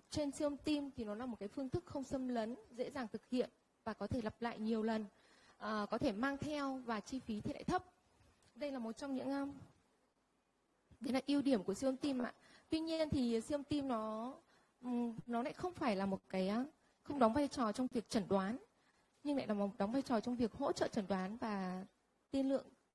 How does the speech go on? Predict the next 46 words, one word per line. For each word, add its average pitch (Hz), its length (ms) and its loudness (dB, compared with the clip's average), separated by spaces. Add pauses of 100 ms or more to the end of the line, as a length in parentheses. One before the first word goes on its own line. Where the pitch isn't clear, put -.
(180)
tiến 226 120 0
triển 233 200 2
của 165 80 2
bệnh. 208 160 2 (1000)
Đặc - 140 -2
điểm 233 200 4
trên 277 260 -2
lâm 285 140 -4
sàng, 254 320 -6
à, 214 120 -4
trên 277 260 -6
hình 269 120 -2
ảnh 190 120 -6
siêu 269 160 -6
âm 262 80 -6
tim 277 280 -4
thường 226 220 -4
gặp 208 180 -6 (400)
thì, 220 180 0
ờ, 196 240 0 (320)
bệnh 233 160 4
nhân 277 160 2
sẽ - 120 -4
có 220 320 0
những 247 240 -2
hình 285 180 -2
ảnh 202 240 -2
như 254 140 -2
là 220 180 -4 (240)
dày 226 280 2
thành 226 160 -8
tim, 285 240 -2 (580)
ờ, 214 340 -2
giãn 262 180 -4
nở 247 180 2
của 196 140 -4
buồng 208 260 0
nhĩ, 254 220 -2 (1080)
dày 233 180 8
lên 269 160 4
của 220 80 0
các, - 220 -4
ờ, 269 420 -2 (1080)
các 302 140 -8
van 277 180 -4
tim. 277 280 -2